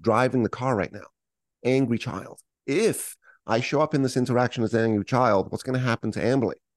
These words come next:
Well, one of two things. She's gonna be a parental ego state, but there's a good chance she's also gonna operate from that child ego state. Okay, I need Amberly being the adult, so I need to be the adult because that's the rule of Pratt.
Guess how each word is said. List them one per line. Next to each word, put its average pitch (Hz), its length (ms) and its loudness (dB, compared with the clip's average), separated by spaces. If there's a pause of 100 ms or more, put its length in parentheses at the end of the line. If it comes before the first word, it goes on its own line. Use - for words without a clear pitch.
(420)
Well, 110 200 4
one 120 240 4
of 131 120 0
two 117 160 0
things. 76 420 -6
She's 104 200 -6
gonna 120 180 2
be 139 140 2
a 143 60 2
parental 127 440 0
ego 139 220 2
state, 92 340 0 (300)
but 104 120 -4
there's 107 140 4
a 95 60 0
good 110 180 2
chance 101 260 0
she's 101 160 -2
also 92 240 0
gonna 87 180 2
operate 87 300 -2
from 92 220 -4
that 82 160 -4
child 82 320 -4
ego 78 180 -2
state. - 240 -12 (540)
Okay, 98 280 -2
I 101 100 2
need 117 200 2
Amberly 127 440 2
being 143 240 4
the 139 140 0
adult, 143 320 0
so 71 160 -10
I 107 120 0
need 110 220 2
to 101 80 -4
be 98 220 0
the 92 160 2
adult 92 260 2
because - 180 -10
that's 104 280 0
the 104 80 -4
rule 95 240 2
of - 80 -8
Pratt. - 260 -6